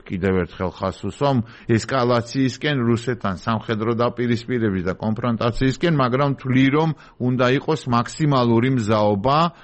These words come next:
როგორც პოლიტიკურად, ისე სამხედრო თვალსაზრისით. ა, ამისთვის, აი, აღნიშნა, ა, ნინომ, რომ დღეს, ა, შეხვედრაში მონაწილეობას მიიღებს საგარეო საქმეთა მინისტრი, კარგია,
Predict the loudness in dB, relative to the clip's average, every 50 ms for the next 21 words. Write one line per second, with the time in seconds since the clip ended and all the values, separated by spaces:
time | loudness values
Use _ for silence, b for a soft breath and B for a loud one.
0 | B B B B B B B B B B B 0 2 2 4 4 4 4 4 4
1 | 2 2 0 -2 -4 -2 0 2 2 2 0 -2 -4 -2 0 0 0 0 -2 -4
2 | -6 -4 -4 -4 -2 -2 -2 -2 -2 0 -2 -2 -2 0 -2 -2 -2 0 -2 -2
3 | 0 0 -2 -2 -2 -2 -4 -4 -4 -2 0 0 0 0 -2 -2 0 2 2 2
4 | 0 0 -2 -8 -14 _ -20 _ -20 -12 -8 -4 0 2 4 4 4 4 2 0
5 | -2 -2 -2 -2 -2 -6 -16 -18 -20 B B B B B B B B B -6 -2
6 | 0 0 0 0 0 0 0 2 4 4 2 2 -2 -6 -4 -4 -2 -4 -4 -6
7 | -10 -10 -8 -6 -6 -4 -4 -2 -2 -2 0 0 0 0 0 2 2 2 4 4
8 | 4 2 2 2 2 2 2 2 2 2 0 -2 -2 -2 0 0 0 0 -2 -6
9 | -10 -6 -4 -2 0 0 0 0 -2 -2 -4 -6 -4 -2 -2 -2 0 -2 -2 -2
10 | -2 -2 -2 0 0 -2 -2 -2 -2 -2 0 0 0 0 -2 -2 -4 -2 -2 0
11 | 0 0 0 -2 -4 -4 -4 -4 -2 0 2 2 2 2 2 0 0 -4 -4 -2
12 | -2 -4 -2 0 0 2 2 2 2 2 0 0 -2 -2 -2 -2 -2 -2 0 0
13 | 0 0 2 2 2 4 4